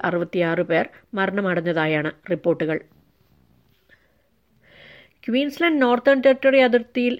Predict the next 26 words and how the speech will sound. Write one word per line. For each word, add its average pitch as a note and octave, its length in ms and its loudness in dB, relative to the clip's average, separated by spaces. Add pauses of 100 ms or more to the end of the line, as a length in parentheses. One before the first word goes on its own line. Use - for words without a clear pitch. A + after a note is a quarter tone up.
എസ്തേർ B3+ 380 4
ചുഴലിക്കാറ്റ് A3+ 560 0
ആഞ്ഞടിക്കുമെന്ന് F#3+ 640 0
മുന്നറിയിപ്പ്. F3 520 0 (1040)
കാറ്റഗറി F#3 460 2
രണ്ടായിരുന്ന F#3 580 2
കാറ്റിന്റെ F3+ 480 -2
ശക്തി F3+ 480 -4 (260)
കാറ്റഗറി C#4 420 2
ഒന്നായി A#3 380 4
കുറഞ്ഞതായി A3+ 640 2
കാലാവസ്ഥാ F#3+ 440 2
നിരീ-, F3+ 440 0
നിരീക്ഷണ F#3+ 420 -2
കേന്ദ്രം F3 380 0
അറിയിച്ചു. E3+ 360 -2 (1400)
എന്നാൽ C#4 200 0
കാറ്റിന്റെ C4+ 460 4
ശക്തി C4+ 340 0
കുറഞ്ഞെങ്കിലും G#3+ 680 2
ചുഴലിക്കാറ്റ് C4 540 2
മൂലം B3+ 360 2
ഉയർന്ന A#3 360 2
തിരമാലകൾക്ക് A#3+ 680 2
സാധ്യതയുണ്ടെന്നാണ് G3 920 2
മുന്നറിയിപ്പ്. E3+ 540 -2